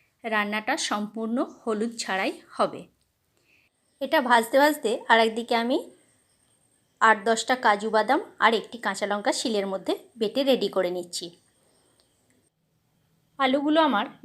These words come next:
লালচে ভাব হয়ে গেছে, এবার আমি আলুগুলোকে তুলে নেব। খুব বেশি এটা ভাজা চলবে না, তাহলে টেস্টটা নষ্ট হয়ে যায়। হালকা লালচে ভাব করে তুলে নিয়েছি। এবারে ওই কড়াইয়ের মধ্যে যেটুকু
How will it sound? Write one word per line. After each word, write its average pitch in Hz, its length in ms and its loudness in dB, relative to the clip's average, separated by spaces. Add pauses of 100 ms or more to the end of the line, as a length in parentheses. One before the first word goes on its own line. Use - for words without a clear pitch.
লালচে 220 360 6
ভাব 247 200 2 (280)
হয়ে 240 240 4
গেছে, 165 240 -6 (280)
এবার 220 180 0 (100)
আমি 262 120 2 (300)
আলুগুলোকে 208 440 -2 (100)
তুলে 220 180 -4
নেব। 165 160 -4 (200)
খুব 294 140 -4 (120)
বেশি 233 260 2
এটা 240 160 0 (240)
ভাজা 214 300 0
চলবে 175 240 -4
না, 170 100 -8 (100)
তাহলে 240 260 -2 (520)
টেস্টটা 240 320 -2 (140)
নষ্ট 220 220 -2 (100)
হয়ে 170 160 -6
যায়। 160 160 -8 (220)
হালকা 240 360 0
লালচে 208 260 0
ভাব 196 200 -2
করে 262 120 -2 (100)
তুলে 233 200 -2
নিয়েছি। 170 340 -6 (600)
এবারে 262 280 2 (220)
ওই 269 100 4 (100)
কড়াইয়ের 247 340 4
মধ্যে 214 260 -4 (220)
যেটুকু 220 300 -6